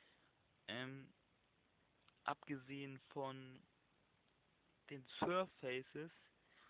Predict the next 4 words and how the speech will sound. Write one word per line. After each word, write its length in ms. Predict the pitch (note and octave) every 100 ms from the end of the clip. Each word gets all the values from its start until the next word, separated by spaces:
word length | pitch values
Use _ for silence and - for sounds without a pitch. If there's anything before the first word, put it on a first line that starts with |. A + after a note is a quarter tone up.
| - - _
und 300 | - C3+ C#3 - - -
den, 520 | C3+ C3 C3+ C3+ C3 A#2+ - _ - _ _ _ - - _ _ _ _ - _ _ - -
ähm, 260 | G2+ -
Xboxen 1080 | - - - - - C3+ - - D3 F3